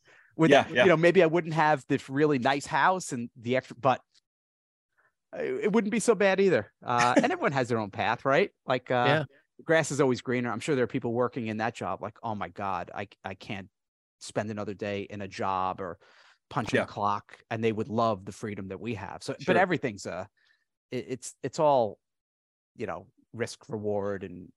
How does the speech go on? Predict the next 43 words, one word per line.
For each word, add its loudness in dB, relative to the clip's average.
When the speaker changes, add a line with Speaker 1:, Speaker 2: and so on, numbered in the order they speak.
Speaker 1:
and -10
how 2
much 0
risk -2
you're -4
willing -4
to -20
take, -2
especially -4
as -10
an -10
entrepreneur, -8
because -18
there's -6
some, -12
like -10
you -16
said, -6
there -10
are -14
things -12
that -10
work -10
and -16
things -12
that -10
don't. -10
And, -16
uh, -16
you -20
can -16
get -8
your, -14
your -16
ass -2
kicked -16
<laughs> -20
too 0
Speaker 2:
Yeah. 4
Speaker 3:
Yeah. 0
Speaker 1:
if -4
you're -12
not -4